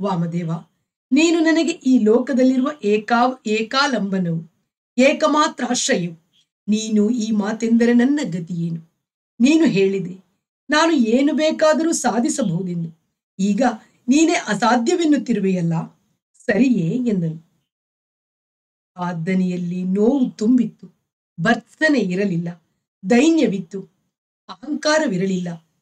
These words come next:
ಕರುಣವಿತ್ತು, ನೋಯಿಸಿದೆಯಲ್ಲ ಎಂಬ ದುಃಖವೂ ಇರಲಿಲ್ಲ. "ನನಗೆ ಸಹಾಯ ಮಾಡು"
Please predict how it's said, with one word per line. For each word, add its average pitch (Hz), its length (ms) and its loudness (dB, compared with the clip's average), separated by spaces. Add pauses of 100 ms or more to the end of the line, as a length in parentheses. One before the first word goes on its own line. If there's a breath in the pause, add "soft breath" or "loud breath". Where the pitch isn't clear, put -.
(100)
ಕರುಣವಿತ್ತು, 262 800 -2 (480)
ನೋಯಿಸಿದೆಯಲ್ಲ 320 840 4 (120)
ಎಂಬ 262 260 2
ದುಃಖವೂ 254 520 -4
ಇರಲಿಲ್ಲ. 190 640 -2 (380)
"ನನಗೆ 202 240 -2
ಸಹಾಯ 196 460 -2
ಮಾಡು" 170 440 -4